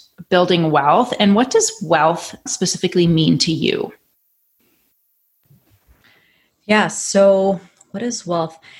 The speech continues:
Speaker 2: So one of the reasons why I chose the word wealthy in my brand name is because obviously it is a money word, but I also feel like it represents, you know, much more. And I think when I was looking at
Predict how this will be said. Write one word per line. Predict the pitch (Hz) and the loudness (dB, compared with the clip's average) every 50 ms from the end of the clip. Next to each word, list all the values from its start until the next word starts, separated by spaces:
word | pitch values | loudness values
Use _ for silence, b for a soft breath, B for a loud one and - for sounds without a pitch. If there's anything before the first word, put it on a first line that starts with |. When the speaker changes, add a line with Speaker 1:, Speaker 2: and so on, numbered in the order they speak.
| B B | B B
Speaker 2:
So | - - 214 | -2 0 2
one | 208 240 | 2 2
of | 277 | 2
the | 403 381 | 2 2
reasons | 339 269 226 196 170 - | 2 2 2 0 0 2
why | 180 170 170 170 170 175 - - | 2 4 4 4 4 2 2 2
I | 160 160 160 156 160 | 0 0 0 0 -2
chose | 156 - - 175 165 165 160 151 | -4 -4 -4 -2 -2 0 -2 -4
the | - 160 | -6 -8
word | 139 143 156 147 147 - | -6 -6 -6 -6 -4 0
wealthy | 151 139 147 143 - 160 156 | 0 0 0 0 0 0 0
in | 151 147 | 0 -2
my | 147 135 | -2 -6
brand | 131 - 151 143 139 151 | -6 -4 -4 -4 -4 -4
name | 156 175 190 196 170 | -2 -2 0 0 0
is | 151 147 | -2 -2
because | - 151 - - 147 - | -6 -6 -6 -6 -4 -2
obviously | - 160 147 147 139 - 156 143 143 | 0 0 0 -2 -2 -2 -2 -2 0
it | 156 156 | 0 0
is | 151 151 147 - - - | 0 0 -2 -6 -8 -6
a | 170 156 | -4 -4
money | 147 143 147 156 156 | -2 -2 -2 -2 -2
word, | 160 185 214 226 247 269 269 254 254 _ - | 0 0 0 0 0 0 0 -2 -4 _ -4
but | - 151 | -2 0
I | 156 | 2
also | 156 160 156 - - 170 156 | 2 2 0 0 0 0 0
feel | 160 - 165 151 151 | 0 0 0 2 4
like | 156 156 147 147 147 - - _ _ _ _ _ _ _ - | 4 4 2 2 -2 -8 -16 _ _ _ _ _ _ _ -2
it | 175 - | 0 0
represents, | 165 151 151 175 160 143 160 151 156 151 - - - | 0 0 0 0 0 2 2 0 0 -2 -4 -6 -4
you | 160 | -4
know, | 143 139 | -4 -2
much | 151 160 160 156 - - | 0 0 -2 -2 -4 -2
more. | 151 147 147 151 | -2 0 0 0
And | 143 | 0
I | 151 | -2
think | 147 202 196 208 | -2 -2 -2 0
when | 196 185 | 0 2
I | 165 | 0
was | 165 156 - | 0 0 0
looking | 160 156 165 160 156 | 0 0 0 0 2
at | 151 147 135 - - | 2 2 0 0 -4